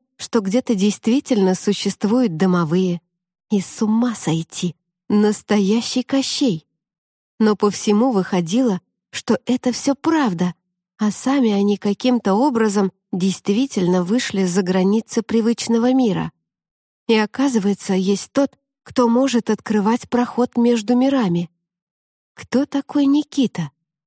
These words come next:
Действительно ли ему подвластен лунный свет? И что такого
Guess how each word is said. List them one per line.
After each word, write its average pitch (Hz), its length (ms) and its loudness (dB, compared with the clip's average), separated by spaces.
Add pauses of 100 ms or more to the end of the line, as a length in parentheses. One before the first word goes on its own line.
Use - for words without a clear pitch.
(240)
Действительно 214 880 2
ли 190 200 2
ему 180 220 2
подвластен 202 800 0
лунный 202 380 2
свет? 240 480 -2 (720)
И 233 140 2
что - 320 -2
такого 190 580 0